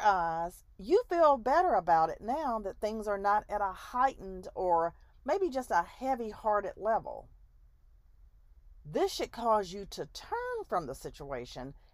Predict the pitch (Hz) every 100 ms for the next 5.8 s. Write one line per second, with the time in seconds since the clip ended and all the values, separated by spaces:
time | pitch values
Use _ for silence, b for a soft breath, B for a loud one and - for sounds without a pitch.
0 | - 208 208 - 339 359 247 220 196 175
1 | 165 156 143 147 - 135 87 - 117 52
2 | - - - - - - _ _ - 214
3 | 254 285 294 277 220 190 170 170 - -
4 | 254 285 262 254 254 233 240 220 220 233
5 | 240 320 349 - 104 - -